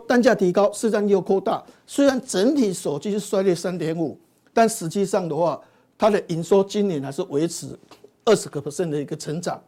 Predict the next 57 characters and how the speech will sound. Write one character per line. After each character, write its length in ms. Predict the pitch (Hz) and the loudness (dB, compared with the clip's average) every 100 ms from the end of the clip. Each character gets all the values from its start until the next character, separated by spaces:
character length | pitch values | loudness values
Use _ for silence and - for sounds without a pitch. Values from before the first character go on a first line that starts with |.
| _ _ | _ _
好， 200 | 131 127 - _ _ | -8 -8 -12 _ _
所 180 | 240 | 8
以 80 | 208 - - _ | 8 6 -8 _
很 220 | - 156 | -2 4
多 160 | 160 247 | 8 8
的 60 | |
东 160 | 208 202 | 8 2
西 160 | 196 202 | 0 -2
的 80 | |
话 100 | 165 | -2
是 120 | 185 214 | 0 -2
要 60 | |
看 200 | 190 208 196 | -2 -8 -8
个 220 | - 220 | 2 2
别 200 | 175 156 | 2 -2
股， 280 | 175 123 113 | -4 -8 -14
它 160 | - 196 | -10 -8
在 240 | 190 175 - _ _ | -6 -6 -8 _ _
因 200 | - 240 240 | 2 4 4
应 200 | 233 190 | 0 0
整 140 | 113 | -10
个 60 | 135 | -8
环 280 | 160 170 | -6 -4
境 280 | 160 226 175 - _ _ | -4 -4 -6 -8 _ _
变 140 | 240 | 4
得 80 | 202 | 4
不 200 | 165 233 | 4 2
好， 160 | 185 135 | 2 -2
它 160 | - | -6
的 100 | 185 | -6
适 300 | 175 - 208 | -6 -6 -6
应 160 | 190 180 | -4 -6
能 180 | 175 143 | -6 -4
力。 160 | 160 - - _ | -6 -6 -20 _
有 140 | 202 165 | 0 2
些 180 | 254 | 4
的 100 | 240 | 4
话 140 | 214 202 | 2 0
真 200 | 196 202 | 0 0
的 80 | 160 | 0
像 240 | 196 190 | -4 -6
利 140 | 202 | -6
基， 280 | 185 214 202 | -6 -8 -8
很 180 | 202 143 | -6 -6
多 120 | 156 | -2
的 60 | 202 | -2
股 200 | 190 139 | -2 -4
票， 240 | 180 180 | 0 0
哈， 180 | 147 123 - _ | -2 -6 -12 _
景， 200 | - 143 - _ | -12 -10 -12 _
这 120 | - 214 | 0 2
个 80 | |
所 160 | 185 139 | 2 0
谓 100 | 180 | -2
的 140 | 175 | -2
这 120 | 156 185 | -4 -2
个， 180 | 170 | -2